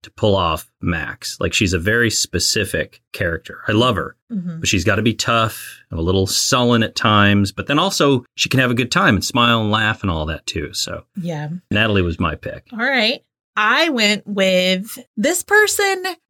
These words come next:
Speaker 2: didn't really come onto my radar until the early two thousands,
Speaker 1: Mm-hmm.
Speaker 2: though she did do some modeling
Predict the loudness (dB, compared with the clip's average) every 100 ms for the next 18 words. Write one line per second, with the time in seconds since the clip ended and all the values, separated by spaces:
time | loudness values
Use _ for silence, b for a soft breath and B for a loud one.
0 | -2 2 2 2 0 2 2 2 2 4
1 | 2 0 2 4 4 2 4 4 2 0
2 | -2 0 0 2 2 0 0 -2 -2 -2
3 | -4 -2 0 2 0 0 0 0 0 2
4 | 2 4 2 2 0 0 2 0 0 0
5 | 0 -2 -2 0 2 2 2 2 2 2
6 | -2 -4